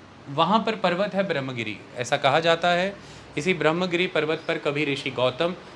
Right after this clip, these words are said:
अपनी पत्नी अहिल्या के साथ बसा करते थे। ओके, और ऐसा माना जाता है कि महादेव की जटाओं से ही ब्रह्म, अ, ऋषि गौतम ही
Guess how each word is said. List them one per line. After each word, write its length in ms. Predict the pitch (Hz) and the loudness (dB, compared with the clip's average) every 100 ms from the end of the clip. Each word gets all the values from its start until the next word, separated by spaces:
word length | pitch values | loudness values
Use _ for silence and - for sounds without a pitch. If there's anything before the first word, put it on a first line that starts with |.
| - | -4
अपनी 220 | 147 147 143 | -4 -2 -2
पत्नी 300 | 143 139 135 | -2 -4 -4
अहिल्या 420 | 127 123 139 151 | 0 2 2 0
के 120 | 151 | 0
साथ 200 | - 127 | -2 -2
बसा 340 | 127 117 123 | 0 -4 -2
करते 340 | 113 113 - 104 | -2 -4 -6 -8
थे। 400 | - 92 - - - - - 113 | -8 -14 -16 -18 -20 -20 -10 -8
ओके, 220 | 110 190 - - - - | -4 -6 -8 -18 -18 0
और 80 | 127 | 2
ऐसा 200 | 117 131 | 2 2
माना 300 | 117 110 139 | 4 4 6
जाता 280 | 160 156 160 | 6 6 4
है 280 | 160 175 190 - - - - | 4 0 -6 -14 -20 -20 -4
कि 200 | 143 147 | -2 -2
महादेव 600 | 139 120 131 135 151 - | -2 0 0 0 -2 -4
की 80 | 160 | -4
जटाओं 420 | 131 127 120 143 | -4 -2 -2 -4
से 160 | 151 147 | -6 -6
ही 380 | 143 147 180 - 120 | -4 -4 -6 -8 -6
ब्रह्म, 340 | 120 123 139 147 | -2 -2 -4 -6
अ, 280 | 117 107 107 - - - - | -4 -4 -4 -10 -16 -16 -2
ऋषि 240 | 135 143 | 0 0
गौतम 400 | 127 117 - 175 | 2 2 4 2
ही 260 | 139 165 | 2 0